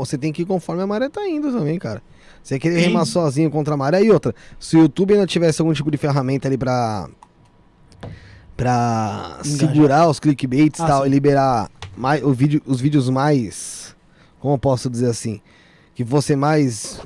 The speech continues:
Speaker 1: verídicos ali com, com a thumb e tal, mano, beleza, mas não é o, não é o caso, né?
Speaker 3: Não tem um filtro,
Speaker 2: Não é o
Speaker 3: né?
Speaker 2: caso.
Speaker 1: Não, não, não. Parece que hoje em dia piorou mais ainda do que antigamente isso aí, né? Antigamente tinha
Speaker 2: Cara.
Speaker 1: e o pessoal julgava. Hoje em dia tem o pessoal dá risada, mano.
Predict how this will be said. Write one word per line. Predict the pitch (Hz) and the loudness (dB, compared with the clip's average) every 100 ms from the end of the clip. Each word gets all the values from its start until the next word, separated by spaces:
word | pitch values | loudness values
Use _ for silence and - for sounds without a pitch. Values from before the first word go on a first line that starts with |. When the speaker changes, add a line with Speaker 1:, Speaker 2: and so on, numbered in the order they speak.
| - - | -18 -16
Speaker 1:
verídicos | 120 139 139 160 123 131 123 | 0 2 4 4 2 -2 0
ali | 131 | 0
com, | 123 135 123 | 2 0 0
com | 135 | -2
a | 127 | -2
thumb | - 127 160 131 | -2 0 2 0
e | |
tal, | 110 120 170 185 117 | -2 -2 0 0 0
mano, | 107 90 | -4 -4
beleza, | 131 285 190 139 | -2 2 2 0
mas | 120 127 | 0 0
não | 156 185 | 0 2
é | |
o, | 190 233 156 117 104 - - _ _ _ | 4 4 4 2 -4 -16 -20 _ _ _
não | 139 143 | 0 2
é | |
o | 175 | 2
caso, | - 175 123 | 2 0 0
né? | 123 127 - - | -2 -2 -6 -6
Speaker 3:
Não | 180 | -2
tem | 208 | 0
um | 202 | -2
filtro, | - 170 165 | 0 0 0
Speaker 2:
Não | 156 | 0
é | |
o | |
Speaker 3:
né? | 143 | 2
Speaker 2:
caso. | 147 165 | 2 2
Speaker 1:
Não, | 131 156 | 2 0
não, | |
não. | 135 131 - - _ | 0 -2 -6 -20 _
Parece | 156 185 233 - | 2 4 2 -2
que | - 214 165 | -2 0 4
hoje | 208 220 | 4 4
em | 185 | -2
dia | 151 220 | 0 0
piorou | - 196 185 226 | 2 4 6 4
mais | 247 190 247 | 2 2 2
ainda | 220 196 226 | 2 2 2
do | |
que | 226 | 0
antigamente | 262 302 269 190 - | -2 0 0 2 2
isso | 160 | 2
aí, | 156 | 2
né? | 156 - _ - - - | 2 -4 _ -20 -20 -8
Antigamente | 135 165 190 220 233 | -4 0 2 2 0
tinha | - 196 | -2 2
Speaker 2:
Cara. | 269 196 117 123 - - - - - _ - | 4 2 0 -6 -14 -12 -12 -12 -20 _ -2
Speaker 1:
e | |
o | 139 | 2
pessoal | 185 - 196 | 2 2 2
julgava. | 196 247 190 214 170 127 | 2 4 4 2 2 0
Hoje | 190 220 233 | 2 4 4
em | |
dia | 196 247 | 2 2
tem | 247 254 | 2 0
o | |
pessoal | 302 302 - 269 | 0 -2 0 0
dá | 277 226 | 2 0
risada, | 254 330 330 226 302 | 2 2 2 2 2
mano. | 175 | -2